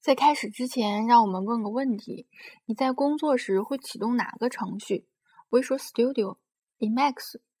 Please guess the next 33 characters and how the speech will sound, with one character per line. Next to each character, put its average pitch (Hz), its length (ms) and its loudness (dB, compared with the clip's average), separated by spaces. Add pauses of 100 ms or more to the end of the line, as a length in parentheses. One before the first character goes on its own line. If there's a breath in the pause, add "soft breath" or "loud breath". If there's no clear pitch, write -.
终 262 160 0
端 277 180 0
窗 320 240 2
口。 - 200 -2 (560 loud breath)
在 320 100 4
写 - 180 4
下 247 160 2
任 302 200 2
何 262 120 4
一 247 120 6
行 240 260 0
代 269 220 4
码 202 200 -2
之 - 200 -6
前， 196 440 -2
你 269 140 2
已 226 80 4
经 220 200 0
有 214 180 -2
了 - 120 -10
编 247 240 0
程 233 200 -4
环 196 340 -4
境。 220 220 0 (460 loud breath)
你 214 120 2
的 220 100 2
环 214 220 2
境 247 220 2
包 240 240 6
括 226 260 2 (260 loud breath)
计 - 160 -4
算 240 300 4
机、 240 320 -2